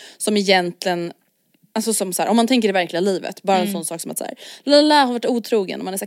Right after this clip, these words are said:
Speaker 1: här, "Kasta honom, gör
Speaker 2: Mm.
Speaker 1: slut."
Speaker 2: Mm.
Speaker 1: Alltså att man kan vara så svartvit med saker och sen bara att man typ följer en serie med en seriemördare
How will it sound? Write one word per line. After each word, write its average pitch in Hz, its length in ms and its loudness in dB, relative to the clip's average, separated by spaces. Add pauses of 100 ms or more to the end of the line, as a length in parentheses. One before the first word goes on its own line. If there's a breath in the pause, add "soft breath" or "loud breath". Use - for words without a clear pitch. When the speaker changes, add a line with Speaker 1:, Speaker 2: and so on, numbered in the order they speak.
Speaker 1:
här, 349 120 0
"Kasta - 240 -6
honom, 262 460 -4
gör 294 120 -6
Speaker 2:
Mm. - 160 -2
Speaker 1:
slut." 294 500 0
Speaker 2:
Mm. 202 360 -6
Speaker 1:
Alltså 220 160 2
att 202 80 -4
man 202 160 0
kan 196 120 0
vara 180 80 -4
så 180 80 -10
svartvit 185 460 -8
med 175 120 -8
saker 185 360 -6
och 233 120 -4
sen 233 160 -4
bara 202 180 2 (120)
att 175 200 -6
man 175 140 -6
typ 170 200 -6
följer 170 220 -4
en 175 60 -4
serie 240 420 2
med 170 80 -4
en 165 80 -6
seriemördare 180 720 -4